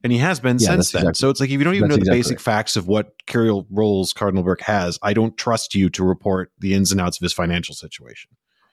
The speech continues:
Speaker 2: <laughs> Well, that pretty much leaves very few reporters.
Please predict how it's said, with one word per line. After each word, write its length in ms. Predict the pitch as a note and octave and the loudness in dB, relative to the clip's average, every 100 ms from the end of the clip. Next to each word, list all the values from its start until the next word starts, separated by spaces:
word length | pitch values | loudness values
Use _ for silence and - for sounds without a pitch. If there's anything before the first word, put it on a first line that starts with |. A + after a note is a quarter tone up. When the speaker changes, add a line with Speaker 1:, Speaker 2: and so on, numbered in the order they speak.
| - | -12
Speaker 2:
<laughs> 240 | - - | -12 -6
Well, 140 | G#2 | -2
that 240 | G2 B2 - | 0 0 0
pretty 160 | C3 | 0
much 300 | A#2+ A2+ - - _ _ _ _ - | 2 2 -2 -16 _ _ _ _ 0
leaves 240 | A#2 G2 | 0 0
very 280 | F#2 A2+ A2+ | -2 0 0
few 460 | G#2+ A2+ G2+ G2+ - - - - _ _ | 0 2 2 0 -4 -20 -20 -20 _ _
reporters. 600 | G2+ G2+ F#2 C#2+ - - | -4 0 0 -2 -6 -12